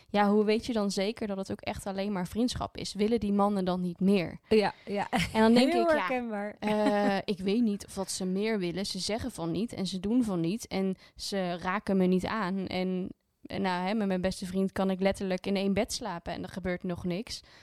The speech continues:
Speaker 1: Dus... Ik, wat, voor mijn gevoel kan dat heel erg. Maar d-, ik merk dat daar ook altijd wel een beetje een, eh, discussiepuntje in zit. Van ja, wanneer ben je nou wel echt, echt in de friendzone? Dus dat je echt alleen maar die intentie hebt.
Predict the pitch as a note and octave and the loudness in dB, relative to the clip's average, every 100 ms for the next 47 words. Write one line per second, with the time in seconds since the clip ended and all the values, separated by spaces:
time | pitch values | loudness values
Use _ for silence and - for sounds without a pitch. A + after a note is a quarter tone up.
0 | - _ _ _ _ - G#3 G3 - - | -20 _ _ _ _ 6 6 6 0 -8
1 | - _ _ _ _ - G3+ G#3+ G#3 A3+ | -14 _ _ _ _ -8 2 2 4 6
2 | A3+ D4+ A#4 F4+ - F#3+ F#3 C4+ E4+ A#3+ | 8 8 6 2 0 -2 4 6 6 4
3 | - G3 F3 E3 D#3 E3+ - - _ _ | 0 -2 0 0 -4 -6 -12 -14 _ _
4 | _ _ _ _ _ _ _ - - A#3 | _ _ _ _ _ _ _ -12 0 2
5 | A3 A#3 B3+ D4 D4+ B3 D4+ F#4+ - D4 | 2 0 4 4 2 -4 -2 0 0 2
6 | - C4 A#3 A#3+ A3+ G#3+ G#3+ A#3+ A#3 A3 | 2 2 2 2 4 4 4 2 0 -4
7 | G#3 G3+ F#3+ F#3 F#3+ F#3 G3 - G3+ G#3+ | -2 -2 -2 -4 -4 -6 -8 -6 0 0
8 | - G3+ F3 - D#3+ - - E3+ E3 - | 0 -8 -10 -12 -14 -12 -14 -12 -14 -12
9 | - F#3+ F#3+ F#3+ - - F#3 A3 C4+ B3+ | -6 -4 -2 -2 -4 -8 -2 0 2 2
10 | G#3+ A3 G#3+ G3+ F#3+ F#3 F#3 G3 D4 - | 2 2 2 2 2 0 2 2 2 0
11 | C#4+ - - - D4 D#4+ - D4+ C#4+ C4 | -4 -8 -12 -4 -4 -4 -6 -6 -6 -4
12 | C#4 C4 A#3+ D4 G#4 - _ _ - G#3 | -4 -2 -2 -2 -6 -8 _ _ -10 -6
13 | G#3 - B3+ B3 - G#3+ A3+ A#3 G3+ G3 | -4 -4 -6 -6 -4 -2 0 -2 -4 -4
14 | G#3+ G3+ G3+ C4 D4 C4+ G#4+ - | -6 -4 -6 -6 -6 -4 -6 -8